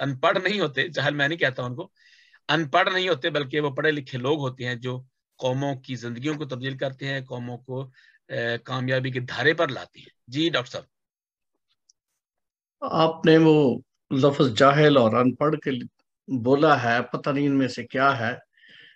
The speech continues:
Speaker 2: लेकिन ये किसी ने कहा है,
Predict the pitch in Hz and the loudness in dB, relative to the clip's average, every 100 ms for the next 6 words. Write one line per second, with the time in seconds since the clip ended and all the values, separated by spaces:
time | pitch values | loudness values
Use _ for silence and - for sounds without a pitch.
0 | _ _ - 170 170 170 170 156 156 143 | _ _ -10 -8 -6 -2 0 2 2 2
1 | 135 - _ - - 165 - 160 147 147 | -2 -6 _ -20 -8 -6 0 4 6 6
2 | 151 143 139 127 | 8 8 8 6